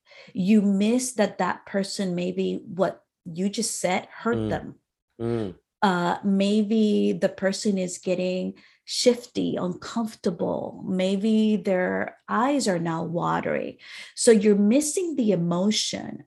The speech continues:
Speaker 1: of what's behind the words that they're saying.
Speaker 2: Mm-hmm.
Speaker 1: And so when you listen with empathy, you're, not only are you listening for what they're saying, but you're picking up on the emotion behind what is being said,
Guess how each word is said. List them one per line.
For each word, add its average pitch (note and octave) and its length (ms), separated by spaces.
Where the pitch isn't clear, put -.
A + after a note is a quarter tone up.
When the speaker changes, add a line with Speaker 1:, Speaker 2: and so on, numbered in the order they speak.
Speaker 1:
of E3+ 380
what's F#3 440
behind A3 680
the G#3 80
words F3 400
that F3+ 140
they're E3+ 120
saying. E3+ 600
Speaker 2:
Mm-hmm. A#2 180
Speaker 1:
And F3+ 220
so G#3 160
when F#3+ 200
you F#3 120
listen C4 440
with G#3+ 120
empathy, G#3 680
you're, G3 300
not G#3 300
only E4 280
are A3 60
you F#3 200
listening G3 840
for E3+ 220
what D#3+ 180
they're F3 120
saying, E3+ 560
but G3 200
you're F#3+ 140
picking B3+ 420
up A3+ 180
on G3 140
the F3+ 140
emotion A3 960
behind F3+ 880
what F3 280
is E3+ 160
being E3+ 340
said, - 580